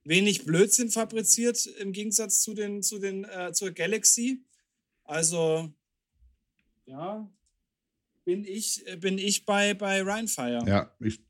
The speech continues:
Speaker 2: schließe mich dem an. Die haben mindestens den Bonus für, äh, sie haben die Universe, äh, die, äh, Galaxy besiegt.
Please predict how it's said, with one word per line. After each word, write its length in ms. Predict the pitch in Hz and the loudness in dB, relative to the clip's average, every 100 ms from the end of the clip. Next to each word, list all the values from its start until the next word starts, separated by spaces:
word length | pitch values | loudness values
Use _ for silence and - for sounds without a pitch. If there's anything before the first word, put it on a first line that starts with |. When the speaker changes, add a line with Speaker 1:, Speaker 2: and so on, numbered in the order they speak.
| - _ 107 | -20 _ -12
Speaker 2:
schließe 360 | - 117 110 113 | -2 2 6 6
mich 80 | |
dem 160 | 110 104 | 8 6
an. 160 | 107 107 | 6 6
Die 120 | 98 | 6
haben 400 | 101 98 95 95 | 4 4 2 4
mindestens 460 | 113 120 110 113 | 6 6 4 2
den 240 | - 107 104 | 6 6 8
Bonus 480 | 110 123 113 110 - | 6 6 4 2 -4
für, 640 | - 104 101 98 90 - | 0 4 6 6 2 0
äh, 420 | 95 92 90 80 | 2 4 4 2
sie 160 | 82 92 | 0 -2
haben 200 | 92 92 | 0 0
die 120 | 90 | 0
Universe, 540 | 92 82 78 78 - | -2 -2 -6 -6 -2
äh, 220 | 98 98 95 | 2 4 4
die, 220 | 95 80 | 4 2
äh, 180 | 71 82 | 0 -2
Galaxy 420 | 98 90 - 85 | 0 0 -2 -4
besiegt. 460 | 78 78 73 - | -2 -8 -10 -16